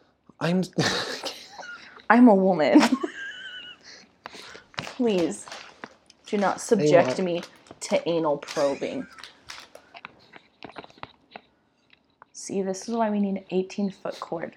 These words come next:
Speaker 2: See, I was getting to the good evidence, and then that
Speaker 1: I
Speaker 2: door
Speaker 1: know.
Speaker 2: opened.
Speaker 1: <gasps> I'm
Speaker 2: Like,
Speaker 1: scared.
Speaker 2: this is the most plausible evidence that I have.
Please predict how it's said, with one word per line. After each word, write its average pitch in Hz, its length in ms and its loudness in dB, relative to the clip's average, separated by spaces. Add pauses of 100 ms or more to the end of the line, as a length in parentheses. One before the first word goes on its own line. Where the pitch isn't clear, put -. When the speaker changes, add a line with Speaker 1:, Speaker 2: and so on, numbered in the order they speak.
(460)
Speaker 2:
See, 208 440 4 (160)
I 196 140 12
was 226 160 12
getting 240 320 8
to 269 100 6
the 180 100 8
good 185 600 12
evidence, 175 580 4
and 185 200 4
then 180 120 2
that 165 180 4
Speaker 1:
I - 20 2
Speaker 2:
door 185 200 6
Speaker 1:
know. - 60 6
Speaker 2:
opened. 185 440 4
Speaker 1:
<gasps> - 1600 -6
I'm 123 100 -6
Speaker 2:
Like, 196 160 10
Speaker 1:
scared. - 140 -4 (280)
Speaker 2:
this 208 200 8
is 240 140 4
the 240 100 10
most 185 380 6
plausible 139 500 6
evidence 98 460 -4
that - 140 -6
I - 60 -2
have. - 380 -6